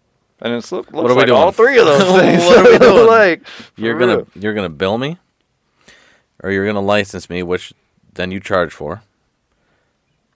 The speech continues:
Speaker 2: And if
Speaker 1: And on top of that, the license are documented and has your address. Not like we have a registration of see everyone who has a firearm.
Speaker 2: Right.
Speaker 1: But we just got all your addresses.
Speaker 2: Why would we?
Speaker 1: Right.
Speaker 2: What's the purpose?
Speaker 1: Hmm.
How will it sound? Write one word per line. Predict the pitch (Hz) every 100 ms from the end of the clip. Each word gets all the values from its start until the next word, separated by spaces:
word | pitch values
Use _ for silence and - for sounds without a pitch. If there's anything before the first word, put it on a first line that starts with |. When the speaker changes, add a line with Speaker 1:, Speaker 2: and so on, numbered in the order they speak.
| _ _ -
Speaker 2:
And | 92
if | 90 - _ _ _
Speaker 1:
And | 135 135
on | 123
top | 139 117
of |
that, | 139 131
the | 120
license | 120 120 127 110
are | 98
documented | 104 135 - 104 101 110
and | 98
has | 104 104 95
your | -
address. | - 120 127 117 -
Not | 113 143
like | 131
we | 123
have | 131
a | 104
registration | 135 117 - 160 -
of | 110 101
see | - 120
everyone | 120 117 113
who |
has | 120 -
a |
firearm. | 147 147 98 95 _
Speaker 2:
Right. | - 160 - _
Speaker 1:
But | 107
we | 135
just | -
got | 139
all | 143
your | 143 139
addresses. | 160 147 107 95 _ _ _
Speaker 2:
Why | -
would | 143 156
we? | 90 85 _ _ _ -
Speaker 1:
Right. | 139 120 _ _ _
Speaker 2:
What's | - -
the | -
purpose? | - 147 131 - _ _ _ _ _ _
Speaker 1:
Hmm. | 214